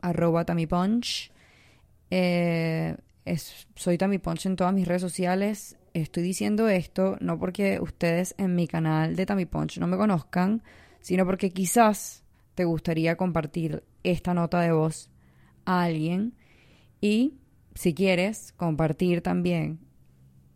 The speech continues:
eh, el canal para que más gente se sume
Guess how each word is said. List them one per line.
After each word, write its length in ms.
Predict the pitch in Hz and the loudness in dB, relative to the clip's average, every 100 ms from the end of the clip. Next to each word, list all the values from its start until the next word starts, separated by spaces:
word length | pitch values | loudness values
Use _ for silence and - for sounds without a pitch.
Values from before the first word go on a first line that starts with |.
| _ _ _ - | _ _ _ -8
eh, 560 | 170 160 156 151 151 - - - - - | -4 -2 0 -2 -2 -6 -16 -20 -18 -8
el 160 | 135 | -6
canal 640 | 135 143 175 175 175 196 - - _ _ - | -2 0 2 2 2 -2 -10 -20 _ _ -10
para 220 | 151 151 | -8 -6
que 180 | 160 156 | -6 -4
más 260 | 156 160 | -4 -6
gente 300 | - 170 170 | -6 -6 -4
se 140 | 170 156 | -4 -4
sume 560 | 202 196 185 185 220 | 0 0 2 0 -4